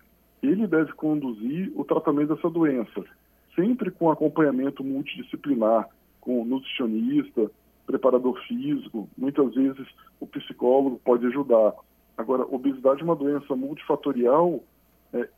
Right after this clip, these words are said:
que não é com uma pílula milagrosa de produtos, é, entre aspas, naturais, mas que na verdade não são naturais, é um,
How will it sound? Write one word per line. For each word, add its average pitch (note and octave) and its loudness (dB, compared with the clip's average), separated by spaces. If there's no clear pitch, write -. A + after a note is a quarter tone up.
que D#3+ -4
não F3 0
é E3+ 0
com F#3 -12
uma D#3 0
pílula D#3 -8
milagrosa C3+ 0
de B2 -16
produtos, C#3 -6
é, A#2 -2
entre D#3 0
aspas, A#2+ 2
naturais, C3+ 2
mas A#2+ -10
que - -20
na A#2+ -8
verdade A#2 -6
não B2 -14
são - -20
naturais, A#2 -2
é C3 -10
um, - -12